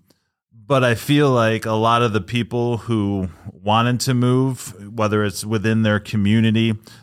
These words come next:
just like you said, to get to a better house, a better spot, <laughs> because we're spending lots of time there.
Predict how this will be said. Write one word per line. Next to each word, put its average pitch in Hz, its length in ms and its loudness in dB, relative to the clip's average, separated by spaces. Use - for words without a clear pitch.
just 107 300 -2
like 104 180 -2
you 101 80 -6
said, 101 300 -2
to 107 80 -4
get 104 180 -2
to 107 120 -2
a 98 40 -2
better 98 280 0
house, 123 420 -2
a 107 60 -6
better 92 220 -4
spot, 107 420 -2
<laughs> - 0 -
because 101 280 -4
we're 135 120 0
spending 107 340 0
lots 98 220 -2
of 92 100 -10
time 107 280 0
there. 107 280 0